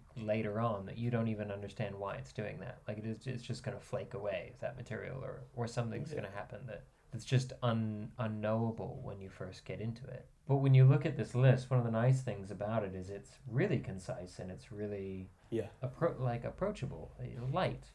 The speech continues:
Speaker 1: heat, temperature,
Speaker 2: Yeah.
Speaker 1: water,
Speaker 2: Stealing.
Speaker 1: fire, stealing. Yeah.
Speaker 2: <laughs>
Speaker 1: And I, I think that that could potentially be a really useful place to start.
Speaker 2: Yeah.
Speaker 1: I guess, I don't know, if, if,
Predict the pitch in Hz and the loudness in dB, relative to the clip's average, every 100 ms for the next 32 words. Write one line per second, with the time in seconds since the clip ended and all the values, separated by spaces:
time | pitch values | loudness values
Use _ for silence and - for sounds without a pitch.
0 | - - 165 - - - - - - 135 | -16 -6 -4 -4 -8 -16 -10 -2 0 0
1 | 131 92 90 - - _ - 104 107 - | -4 -6 -8 -10 -16 _ -20 -6 -6 -6
2 | - - 104 - 135 - 120 110 123 143 | -14 -18 -18 -16 -18 -12 -10 -4 2 4
3 | 117 98 90 - - - 131 120 135 110 | 4 2 -4 -12 -6 2 6 6 6 2
4 | 95 90 - - - - 180 151 131 113 | -2 -6 -14 -20 -18 -10 2 6 8 8
5 | 135 131 - - - 131 120 95 - 151 | 2 -4 -8 -16 -2 2 2 2 2 2
6 | - 147 175 147 143 139 139 - - - | 6 8 10 10 10 10 6 0 -14 0
7 | 143 135 165 160 165 147 143 139 135 135 | 2 4 2 2 4 6 6 6 4 4
8 | 135 131 127 123 113 123 117 117 120 117 | 6 6 6 4 4 4 4 4 4 4
9 | 117 117 117 - 113 117 127 127 - 117 | 4 2 2 -2 -2 4 6 6 0 -4
10 | - 110 101 - 113 - 113 107 104 - | 0 0 0 -4 -8 -4 0 0 0 -6
11 | - - - - - 127 117 120 120 127 | -10 -16 -18 -16 4 8 8 6 2 4
12 | 120 - - - 131 127 123 123 117 123 | 2 0 -14 -2 4 4 6 4 2 4
13 | 131 - 139 | 2 2 2